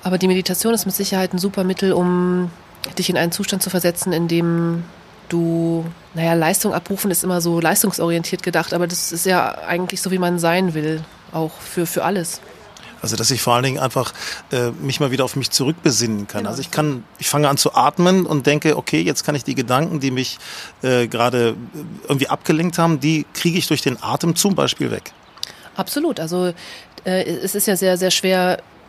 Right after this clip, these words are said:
Speaker 1: nicht, nicht zu denken. Ähm, ich muss das durch irgendwas ersetzen. Atem ist ein, das super einfachste Mittel,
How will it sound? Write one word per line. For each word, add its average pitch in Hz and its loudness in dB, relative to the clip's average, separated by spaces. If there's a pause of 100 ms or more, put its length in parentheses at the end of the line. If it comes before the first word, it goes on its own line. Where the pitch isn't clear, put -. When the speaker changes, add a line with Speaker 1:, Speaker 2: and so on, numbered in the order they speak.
Speaker 1:
nicht, 196 2
nicht 196 0
zu 220 0
denken. 262 0 (240)
Ähm, 185 2
ich - -4 (140)
muss 196 2
das - -4
durch 175 -4
irgendwas 175 0
ersetzen. 175 0 (360)
Atem 170 2
ist 165 -2
ein, 165 2
das - -4
super 190 2
einfachste 180 0
Mittel, 247 2